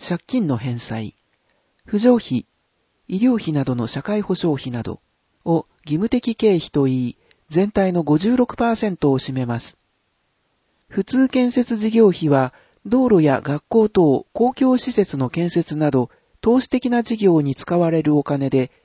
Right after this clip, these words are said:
全体の五点九パーセントです。その他の経費では、物件費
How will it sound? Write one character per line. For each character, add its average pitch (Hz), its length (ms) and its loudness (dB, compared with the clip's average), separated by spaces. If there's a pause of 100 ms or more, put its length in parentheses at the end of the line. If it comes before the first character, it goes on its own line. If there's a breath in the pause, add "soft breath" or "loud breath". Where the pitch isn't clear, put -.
(180)
全 185 220 0
体 190 240 0
の 170 160 2
五 254 240 0
点 143 220 -4
九 175 180 0
パ 170 200 -2
ー - 20 -6
セ 156 160 -4
ン 139 80 -6
ト 127 120 -4
で 113 140 -2
す。 - 200 -16 (1120)
そ 233 160 -2
の 269 100 4
他 220 260 0
の 147 140 0
経 175 200 0
費 156 140 -4
で 139 120 2
は、 127 240 -2 (340 soft breath)
物 185 180 2 (140)
件 214 220 -2
費 117 280 -10